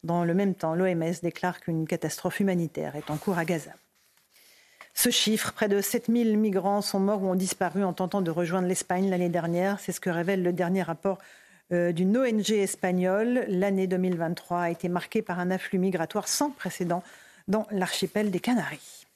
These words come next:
Soyez très prudents sur la route. Après la neige, place au verglas avec des températures négatives sur presque tout le territoire aujourd'hui. Ce, dix départements ont été placés en vigilance orange par Météo France pour neige et verglas,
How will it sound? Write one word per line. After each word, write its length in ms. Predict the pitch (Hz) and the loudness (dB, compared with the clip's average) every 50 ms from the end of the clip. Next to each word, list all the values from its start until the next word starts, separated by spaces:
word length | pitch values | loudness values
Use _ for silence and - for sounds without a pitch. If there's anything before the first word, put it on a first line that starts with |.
| _ - - - - - - - - - - - - - | _ -20 -20 -18 -14 -14 -14 -14 -14 -18 -20 -20 -10 -2
Soyez 320 | - - - 320 302 311 302 | 0 2 4 4 4 2 2
très 160 | - 311 311 | 2 0 0
prudents 320 | 311 - 320 269 269 269 | 0 2 2 2 2 2
sur 160 | 262 269 277 269 | 2 2 2 2
la 100 | 262 240 | 2 2
route. 300 | 208 247 262 277 277 - | 2 2 2 2 2 0
Après 400 | 254 240 - - 247 240 226 220 | 0 0 0 0 2 2 4 4
la 120 | 226 220 | 2 2
neige, 300 | 220 226 247 240 220 - | 4 4 2 2 0 -2
place 280 | - 233 226 214 - 220 | 0 -2 -2 0 0 0
au 60 | 214 | 2
verglas 520 | 196 262 277 214 208 220 220 220 220 233 | 2 2 0 0 0 2 2 4 4 2
avec 260 | 240 214 214 196 190 | 2 2 0 0 0
des 140 | 190 196 196 | 2 0 0
températures 720 | - - 240 226 - 226 214 185 208 196 - - 220 196 190 | 0 0 -2 0 2 2 2 2 0 0 0 0 0 2 2
négatives 540 | 202 220 208 214 202 196 - - 226 190 | 2 2 2 0 0 -2 -2 -4 -4 -2
sur 160 | - - 185 - | -2 -2 -2 -2
presque 280 | - 208 - - - | -2 -4 -4 -4 -6
tout 120 | - - 220 | -6 -4 -2
le 60 | 185 | -2
territoire 440 | - 196 180 180 175 - 175 151 156 | 0 0 0 0 -2 -2 -2 -2 0
aujourd'hui. 500 | 165 180 233 233 220 214 220 247 262 247 | 0 0 0 0 0 0 0 0 0 0
Ce, 320 | - - - 214 196 190 | -2 0 0 2 2 2
dix 220 | 180 202 294 403 | 2 2 2 2
départements 640 | 302 208 233 - 226 190 - - 214 190 180 170 - - - - - - _ - | 2 0 0 0 -2 -6 -4 -2 0 0 0 -2 -4 -8 -16 -20 -20 -16 _ -4
ont 60 | 180 | -2
été 260 | 180 196 185 - 202 | 0 0 2 0 0
placés 440 | 196 - 196 185 175 - - 208 202 | -2 0 0 -2 0 0 0 0 2
en 80 | 190 180 | 2 2
vigilance 440 | 165 170 165 180 185 180 170 - - | 0 0 0 0 0 0 0 -2 -2
orange 260 | 170 175 180 175 - | -2 0 -2 -2 -4
par 120 | - 165 170 | -4 -4 -4
Météo 280 | 170 160 - 175 170 160 | -4 -2 -2 -2 -4 -4
France 300 | - - 185 180 175 - | -4 -4 -4 -4 -6 -6
pour 160 | - 170 165 | -6 -4 0
neige 260 | 175 196 202 170 - | 0 2 0 0 -2
et 40 | 160 | -2
verglas, 580 | 156 175 220 190 165 156 180 180 190 214 240 | -2 0 -2 -2 -2 -2 -2 0 0 0 0